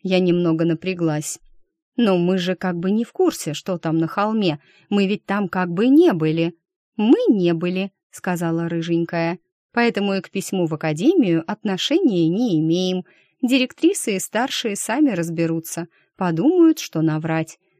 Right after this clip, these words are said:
Наше дело сообщить». Снова вспомнился Морис и, ой, да какая разница,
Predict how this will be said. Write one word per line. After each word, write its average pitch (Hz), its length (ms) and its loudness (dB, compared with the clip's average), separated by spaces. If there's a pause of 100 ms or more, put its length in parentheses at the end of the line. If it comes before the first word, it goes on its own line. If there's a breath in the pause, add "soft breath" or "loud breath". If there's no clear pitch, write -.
(120)
Наше 330 440 0
дело 240 380 -2
сообщить». - 840 -8 (480)
Снова 170 420 0
вспомнился 175 720 -2
Морис 226 560 2
и, 220 280 -4 (320 soft breath)
ой, 180 260 2 (120)
да 180 140 -4
какая 320 640 -4
разница, 180 720 -2